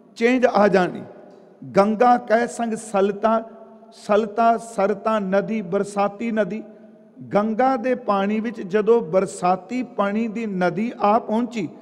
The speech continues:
ਬਿਗਰੀ ਦਾ ਅਰਥ ਉਹ ਨਦੀ ਤਬਦੀਲ ਹੋ ਗਈ। "ਗੰਗਾ ਕੈ ਸੰਗ ਸਲਤਾ ਬਿਗਰੀ, ਸੋ ਸਲਤਾ ਗੰਗਾ ਹੋਇ ਨਿਵਰੀ",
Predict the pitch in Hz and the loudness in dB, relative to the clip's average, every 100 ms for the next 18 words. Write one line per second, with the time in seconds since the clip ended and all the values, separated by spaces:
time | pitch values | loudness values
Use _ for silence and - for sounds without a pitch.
0 | - - - - 135 208 190 247 233 220 | -20 -20 -20 -10 -2 0 0 0 4 4
1 | 220 220 247 240 - 226 202 202 196 254 | 4 2 0 -2 4 4 6 4 2 -2
2 | 254 233 202 262 294 233 180 - - - | 0 0 0 0 4 4 4 -4 -12 -18
3 | - - - 135 202 214 240 226 226 226 | -20 -20 -4 0 2 4 6 4 4 0
4 | 226 226 214 214 202 208 208 214 180 185 | 2 -2 -4 0 2 4 6 4 6 2
5 | 190 240 226 - - - - - - - | 2 -2 -4 -10 -20 -20 -20 -20 -6 4
6 | 214 214 196 185 185 - 254 277 - - | 6 6 4 2 2 2 2 2 -4 -16
7 | - - 139 123 220 240 247 233 190 185 | -20 -20 -6 2 4 8 8 8 6 2
8 | 190 175 180 | 2 -2 -6